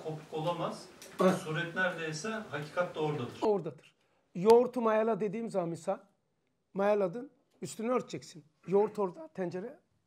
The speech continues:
Speaker 2: örtü burada olmaz. Suret orada, hakikat burada. O, öyle bir şey yok yani.
Speaker 1: Çünkü suret hakikatsız olamaz.
Speaker 2: Olamaz.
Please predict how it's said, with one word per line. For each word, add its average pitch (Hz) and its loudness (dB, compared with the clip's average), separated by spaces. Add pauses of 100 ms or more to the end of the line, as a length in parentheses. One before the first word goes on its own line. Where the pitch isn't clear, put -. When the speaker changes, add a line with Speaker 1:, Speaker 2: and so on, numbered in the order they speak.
(180)
Speaker 2:
örtü 175 -8
burada 175 -8
olmaz. 143 -8 (640)
Suret 202 -2
orada, 180 -4
hakikat 175 -12
burada. 165 -14
O, 175 -8
öyle 165 -8
bir 143 -14
şey - -12
yok 156 -12
yani. - -20 (840)
Speaker 1:
Çünkü - -20
suret 160 -20
hakikatsız 165 -20
olamaz. 147 -20
Speaker 2:
Olamaz. 208 0